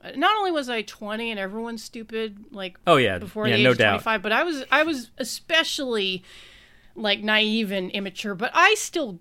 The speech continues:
Speaker 1: got basically what they were trying to put across, which was, um, a critique of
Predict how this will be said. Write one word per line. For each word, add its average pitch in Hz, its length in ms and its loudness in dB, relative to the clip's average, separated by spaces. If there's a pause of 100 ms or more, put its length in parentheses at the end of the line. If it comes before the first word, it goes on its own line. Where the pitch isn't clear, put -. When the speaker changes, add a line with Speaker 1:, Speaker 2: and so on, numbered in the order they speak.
(100)
Speaker 1:
got 220 400 2 (580)
basically 247 800 -6 (320)
what 202 200 -2
they 202 100 -4
were 202 100 -4
trying 202 260 -6
to 185 60 -8
put 190 180 -10
across, 202 420 -2
which 202 200 -10
was, 190 340 -8
um, 180 400 -4 (560)
a 185 200 -6 (100)
critique 254 840 -4
of 190 440 -4